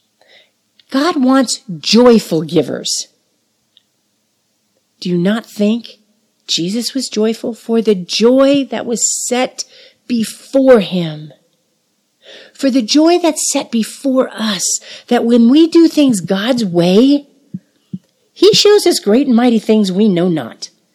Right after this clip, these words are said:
The blessings that abound to us are extravagant. We can't comprehend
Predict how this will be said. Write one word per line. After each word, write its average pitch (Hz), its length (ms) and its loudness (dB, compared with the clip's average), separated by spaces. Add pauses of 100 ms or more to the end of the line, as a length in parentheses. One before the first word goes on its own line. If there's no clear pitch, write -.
(340)
The 247 80 4
blessings 254 800 2
that 220 140 0
abound 226 560 2
to 190 160 2
us 139 400 -6 (400)
are 247 180 0
extravagant. 247 1400 -2 (440)
We 302 180 2
can't 440 380 0
comprehend 330 1000 0